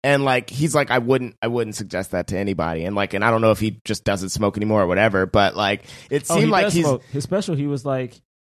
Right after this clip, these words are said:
Speaker 2: the reason
Speaker 1: Oh.
Speaker 2: he, the reason he bombed in Chicago is because
Speaker 1: Because
Speaker 2: he
Speaker 1: he
Speaker 2: was
Speaker 1: got
Speaker 2: smoking
Speaker 1: high
Speaker 2: with some
Speaker 1: befo-,
Speaker 2: rapper backstage, and he
Speaker 1: beforehand.
Speaker 2: took one puff,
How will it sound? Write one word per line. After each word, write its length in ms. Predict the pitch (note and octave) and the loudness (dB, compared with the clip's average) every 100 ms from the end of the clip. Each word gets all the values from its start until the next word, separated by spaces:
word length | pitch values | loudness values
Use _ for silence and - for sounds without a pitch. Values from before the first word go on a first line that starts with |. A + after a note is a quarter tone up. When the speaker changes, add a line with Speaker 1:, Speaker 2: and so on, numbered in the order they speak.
| _ _ - | _ _ -8
Speaker 2:
the 120 | C3 | -2
reason 100 | C#3+ D#3+ | 2 4
Speaker 1:
Oh. 240 | D#3 C#3+ | 4 2
Speaker 2:
he, 220 | D3 C3+ - | 2 -2 -6
the 100 | B2 | -4
reason 240 | B2 C3+ C3+ | -2 0 0
he 80 | |
bombed 340 | B2+ A#2+ B2+ A#2+ | 0 0 0 -2
in 20 | |
Chicago 540 | A2+ A2+ C#3 D3+ B2 | -4 -2 0 0 0
is 80 | A#2 | -2
because 500 | A#2 A#2 A#2 A2+ A2 | -2 -4 -2 -2 -6
Speaker 1:
Because 400 | - D#3 - E3+ | -2 -2 2 2
Speaker 2:
he 80 | D3+ | 4
Speaker 1:
he 40 | |
Speaker 2:
was 80 | D3 | 4
Speaker 1:
got 60 | C#3 | 4
Speaker 2:
smoking 120 | C#3+ B2 | 4 4
Speaker 1:
high 60 | |
Speaker 2:
with 160 | B2 B2+ | 4 2
some 160 | D3 B2+ | 0 2
Speaker 1:
befo-, 40 | |
Speaker 2:
rapper 240 | C3 C3 | 2 2
backstage, 300 | B2+ C3 B2+ D3 | 0 0 0 2
and 20 | C#3+ | 2
he 40 | |
Speaker 1:
beforehand. 340 | A#2 A2 F#2+ F#2+ | 2 2 -2 -2
Speaker 2:
took 160 | D#3+ | -2
one 220 | B2+ C#3+ | 0 -2
puff, 340 | C3+ D#3 D3+ | 2 2 2